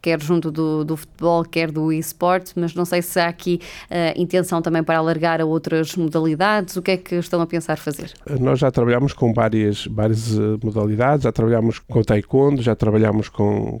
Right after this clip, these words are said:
Speaker 2: com o remo, já trabalhamos com outras atividades. Temos agora alguns alunos que querem fazer a teses, eh, de mestrado, eh, em, eh,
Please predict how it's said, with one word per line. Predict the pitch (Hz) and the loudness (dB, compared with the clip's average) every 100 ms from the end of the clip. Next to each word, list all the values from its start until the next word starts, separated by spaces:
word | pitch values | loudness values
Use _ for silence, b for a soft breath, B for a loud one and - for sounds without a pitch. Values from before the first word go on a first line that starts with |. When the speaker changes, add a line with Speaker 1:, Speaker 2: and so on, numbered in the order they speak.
| - | -8
Speaker 2:
com | - 107 107 104 101 98 | 0 2 2 0 -2 -2
o | - 110 101 | -4 -6 -4
remo, | - 135 127 | 0 2 2
já | 117 | 0
trabalhamos | 107 107 107 107 | 0 0 0 -2
com | - | -2
outras | 107 110 107 | 0 0 0
atividades. | 113 131 127 139 | 0 0 0 -2
Temos | - 131 123 | 2 2 2
agora | 120 127 120 104 B B B B - | 2 4 2 0 B B B B -6
alguns | 107 120 120 | -2 0 4
alunos | 117 131 120 104 | 4 6 4 0
que | - | 0
querem | 117 110 | 2 2
fazer | 123 110 117 | 2 2 4
a | 107 | 2
teses, | - 113 107 98 - | 2 2 2 -4 -6
eh, | - 110 113 110 107 | 0 2 2 0 0
de | |
mestrado, | 107 104 - 120 110 101 92 B B B B | 0 -2 0 2 2 0 -6 B B B B
eh, | - 117 127 | -2 0 4
em, | 120 117 110 | 4 4 4
eh, | 107 | 2